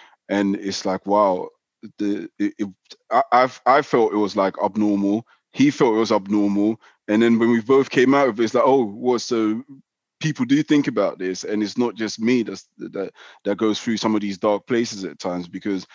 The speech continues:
life, life is hard and it has these varied complexities. And, um, w-, one of the things I'm coming across nowadays when I'm looking into, like, mental health issues is,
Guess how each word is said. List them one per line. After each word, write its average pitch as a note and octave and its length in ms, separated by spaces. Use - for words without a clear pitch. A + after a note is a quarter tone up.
life, B2 300
life A#2+ 340
is B2 140
hard A#2+ 320
and G#2 100
it G2+ 60
has A2+ 200
these G#2 180
varied A2 600
complexities. G2+ 920
And, G#2+ 220
um, G2+ 380
w-, A2+ 160
one D3 240
of F3 80
the D#3+ 80
things D#3 240
I'm D3 120
coming C#3 260
across B2+ 360
nowadays G2+ 480
when G#2 160
I'm G2+ 240
looking A2 320
into, G#2+ 240
like, G2 300
mental G#2+ 320
health A2+ 260
issues F#2 400
is, F2+ 340